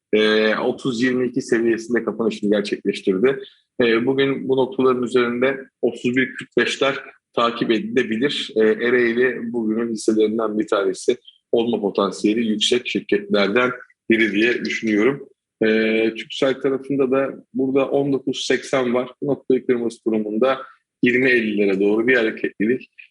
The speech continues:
görebiliriz diye düşünüyorum. Genel olarak kısa vadede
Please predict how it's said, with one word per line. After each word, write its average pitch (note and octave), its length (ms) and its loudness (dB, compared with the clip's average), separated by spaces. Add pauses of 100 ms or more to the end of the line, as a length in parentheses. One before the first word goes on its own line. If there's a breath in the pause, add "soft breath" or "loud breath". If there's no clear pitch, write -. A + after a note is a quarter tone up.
(140)
görebiliriz A2 840 0
diye A#2 260 2
düşünüyorum. A#2 680 -2
Genel C3+ 160 0
olarak B2+ 440 0
kısa C3 240 0
vadede A2 440 0